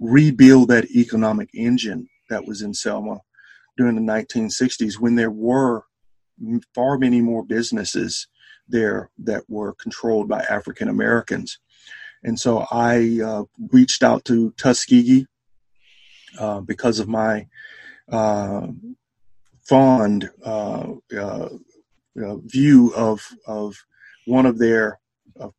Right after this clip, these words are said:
founders, one of the, one of the cornerstones of, of African American agriculture, Booker T. Washington.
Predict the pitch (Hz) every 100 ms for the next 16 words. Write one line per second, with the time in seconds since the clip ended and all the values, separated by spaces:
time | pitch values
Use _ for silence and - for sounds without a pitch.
0 | _ 123 143 151 123 90 92 104 - 113
1 | 117 104 101 101 110 113 101 101 - 151
2 | 143 - - 107 101 107 101 98 - 104
3 | 95 _ - - - 120 120 135 110 107
4 | 104 104 98 - 117 131 123 - 98 -
5 | 101 113 117 - 110 107 113 117 117 110
6 | 131